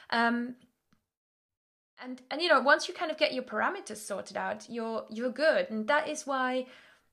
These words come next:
I guess that brings it back to, that's why learning a foreign language is a challenge to start with,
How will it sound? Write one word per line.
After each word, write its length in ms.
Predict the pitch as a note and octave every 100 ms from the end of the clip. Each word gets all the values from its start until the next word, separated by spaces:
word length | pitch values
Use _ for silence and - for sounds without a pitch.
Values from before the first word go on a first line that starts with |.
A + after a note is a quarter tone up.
| _ -
I 60 |
guess 200 | C4+ A4
that 300 | - F4+ F4+
brings 220 | D4+ C#4+ B3+
it 80 |
back 160 | C4 B3+
to, 60 | G#3+
that's 220 | A#3+ B3
why 120 | A#3+
learning 280 | A3+ G#3+ G#3+
a 40 | G#3
foreign 280 | A3 G3+
language 560 | G3+ G3+ G3 G3 - - _ _ _
is 140 | A#3+
a 60 | A#3
challenge 400 | - A#3 A#3+ G#3+
to 80 | -
start 340 | - G3+ G#3+
with, 380 | - - G#3+ -